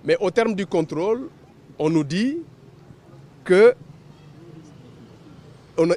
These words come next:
il ne nous reste que neuf mille. Sur les vingt mille, on se retrouve avec neuf mille. Ce qui est, à notre avis, une, une sorte d'aberration.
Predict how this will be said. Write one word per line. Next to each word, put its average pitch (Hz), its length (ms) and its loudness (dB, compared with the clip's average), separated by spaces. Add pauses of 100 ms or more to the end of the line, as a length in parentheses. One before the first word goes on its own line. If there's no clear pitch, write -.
il 175 120 -4
ne 175 80 -2
nous 170 120 0
reste 185 200 -4
que 202 80 -4
neuf 202 300 0
mille. 143 260 -2
Sur - 160 -14
les 139 160 -6
vingt 170 160 -2
mille, 214 140 -4
on 156 80 -4
se 156 100 -10
retrouve 156 220 -10
avec 139 200 -10
neuf 160 260 -6
mille. 117 180 -12 (1000)
Ce 185 80 0
qui 208 260 -4
est, 208 40 4
à 165 120 -6
notre 160 240 -4
avis, 156 380 -8 (360)
une, 135 360 -10
une 131 80 -10
sorte 190 160 -6
d'aberration. 156 540 -2